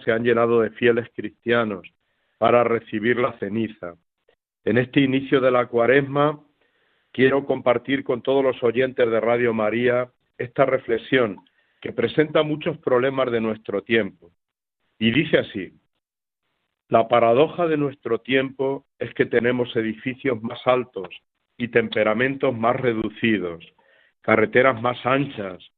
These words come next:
y puntos de vista más estrechos. Gastamos más, pero tenemos menos. Compramos más,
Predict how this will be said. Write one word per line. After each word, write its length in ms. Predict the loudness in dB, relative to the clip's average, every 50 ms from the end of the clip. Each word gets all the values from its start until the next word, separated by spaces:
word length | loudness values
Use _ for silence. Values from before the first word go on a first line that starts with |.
| _ _ _ _
y 120 | -12 -12 -10
puntos 440 | -6 -4 -4 -4 -2 0 0 0 0
de 120 | 0 0
vista 400 | 0 -2 -4 -4 -2 -2 0 0
más 240 | 0 -2 -4 -4 -6
estrechos. 720 | -8 -8 -8 _ -4 -2 -2 -2 -4 -8 -12 -18 -18 -16 -18 -20 -20 _ _ _ _ _ _ _ _ _ _ _ _ _ -2
Gastamos 640 | 0 0 0 0 2 2 2 4 2 0 -2 0
más, 300 | 0 2 4 4 2 2 -2 -2
pero 240 | 0 0 0 0 0
tenemos 420 | -2 -4 -2 -2 -2 -2 -2 -4 -2
menos. 460 | 0 2 2 2 2 0 -4 -8 -10 -14 -18 -20 _ _ _ _ _ _ _ _ _
Compramos 640 | -2 -2 -2 0 4 4 4 4 4 2 -2 -4 -4
más, 260 | -2 -2 0 -2 -2